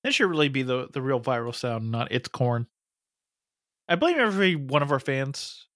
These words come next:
or listeners who, uh, haven't made m-,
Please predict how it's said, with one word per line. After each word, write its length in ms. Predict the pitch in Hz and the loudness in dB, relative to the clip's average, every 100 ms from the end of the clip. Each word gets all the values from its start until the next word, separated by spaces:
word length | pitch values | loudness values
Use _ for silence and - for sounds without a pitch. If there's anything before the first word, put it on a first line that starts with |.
| - | 0
or 140 | 123 117 | 2 2
listeners 640 | 123 131 127 - - - _ _ _ _ _ | 0 -2 -2 -4 -10 -14 _ _ _ _ _
who, 220 | 123 117 | 2 4
uh, 380 | 117 107 107 95 - | 6 4 2 0 -2
haven't 360 | - 139 135 123 | 2 4 2 0
made 200 | 131 123 | 0 0
m-, 200 | 117 | -8